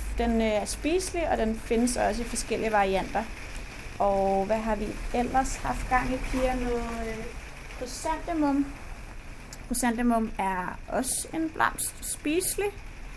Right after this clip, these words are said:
findes den i, men den findes også i ikke spiselig. Øh, det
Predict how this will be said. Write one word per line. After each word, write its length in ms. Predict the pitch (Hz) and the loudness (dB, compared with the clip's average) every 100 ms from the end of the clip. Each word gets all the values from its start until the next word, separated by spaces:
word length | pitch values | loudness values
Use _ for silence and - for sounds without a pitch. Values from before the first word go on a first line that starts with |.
| - - - - | -12 -12 -10 -2
findes 360 | - 302 349 | 4 4 4
den 180 | 349 302 | 4 4
i, 120 | 294 | 4
men 140 | 285 277 | 2 0
den 80 | |
findes 260 | 247 247 233 | 0 2 2
også 220 | 247 247 | 2 2
i 120 | 254 | 2
ikke 220 | - 220 311 | 2 0 0
spiselig. 540 | - 277 277 - 294 - - - - - | 0 2 0 -2 -6 -8 -14 -12 -4 4
Øh, 200 | 226 | 4
det 20 | 226 | 6